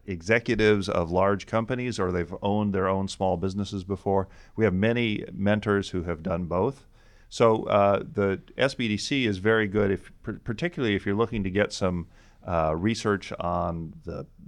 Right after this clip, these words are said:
the, uh, framework for your customers. Like, for instance, if you wanna find out, you know,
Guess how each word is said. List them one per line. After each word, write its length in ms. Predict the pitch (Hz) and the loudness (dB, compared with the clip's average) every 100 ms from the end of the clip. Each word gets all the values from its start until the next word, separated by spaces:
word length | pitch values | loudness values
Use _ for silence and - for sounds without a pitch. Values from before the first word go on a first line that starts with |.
| - - | -18 -12
the, 320 | 90 90 90 | -10 -8 -8
uh, 280 | 87 87 85 - - _ | -6 -6 -6 -10 -20 _
framework 640 | - 127 131 113 104 101 | -2 0 0 2 0 0
for 580 | - 101 95 95 92 90 - 107 | -4 0 4 4 4 2 -6 -12
your 140 | - 98 | -8 -4
customers. 540 | - 160 - 82 85 | -2 -2 -2 -8 -4
Like, 160 | 92 - | -4 -2
for 80 | |
instance, 260 | 101 95 90 | -4 -4 -6
if 80 | 95 | -4
you 100 | 104 | 0
wanna 220 | 101 92 | 0 0
find 300 | - 95 92 | 0 0 0
out, 240 | 90 90 | 0 0
you 80 | 95 | -4
know, 160 | 80 | -8